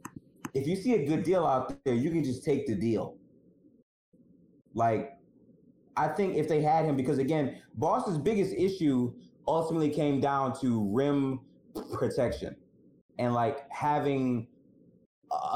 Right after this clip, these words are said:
adaptable guys, especially if Tice gets in foul trouble,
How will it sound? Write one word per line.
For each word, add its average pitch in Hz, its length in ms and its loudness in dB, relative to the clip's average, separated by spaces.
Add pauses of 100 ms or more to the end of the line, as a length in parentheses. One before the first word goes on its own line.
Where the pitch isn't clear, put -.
adaptable 120 480 0
guys, 117 380 0
especially 180 680 -2
if 143 200 -2
Tice 165 280 0
gets 147 180 -2
in 127 80 0
foul 151 260 0
trouble, 117 480 -2